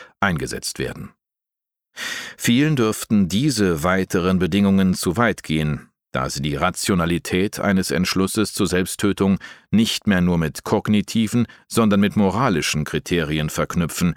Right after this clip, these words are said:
und damit Spielräume persönlichen Urteils und subjektiven Ermessens eröffnen. Der Autor deutet denn auch an,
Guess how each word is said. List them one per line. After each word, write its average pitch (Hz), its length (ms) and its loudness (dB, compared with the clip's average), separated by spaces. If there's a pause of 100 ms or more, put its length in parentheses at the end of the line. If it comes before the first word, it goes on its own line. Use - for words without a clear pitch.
(320)
und 104 160 0
damit 104 320 2
Spielräume 104 720 2
persönlichen 98 720 0
Urteils 98 800 0 (220)
und 98 180 2
subjektiven 95 720 0
Ermessens 78 480 -2
eröffnen. - 600 -8 (1080)
Der 113 160 4
Autor 135 440 2
deutet 107 440 2
denn 92 180 2
auch - 380 -2
an, 73 260 -2